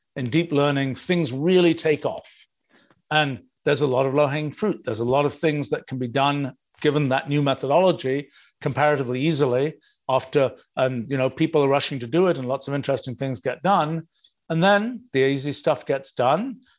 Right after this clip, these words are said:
Those become sort of method, pieces of methodology that sort of go into a more engineering kind of mode. And now it's getting hard.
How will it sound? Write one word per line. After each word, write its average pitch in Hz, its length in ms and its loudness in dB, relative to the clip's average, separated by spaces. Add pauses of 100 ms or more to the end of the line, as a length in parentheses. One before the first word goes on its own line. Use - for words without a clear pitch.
(140)
Those 147 260 2
become 147 420 -2
sort 135 180 -2
of 123 100 -4
method, 131 520 -4
pieces 143 400 0
of 120 80 -4
methodology 139 680 2
that 131 240 -4
sort 123 160 -2
of 117 80 -6
go 131 180 4
into 123 380 0 (300)
a - 20 -6
more 135 240 0
engineering 139 600 0
kind 131 200 -2
of 117 80 -6
mode. 135 540 0 (340)
And 143 140 -2
now 135 180 2
it's 151 120 -2
getting 156 240 0
hard. 170 420 0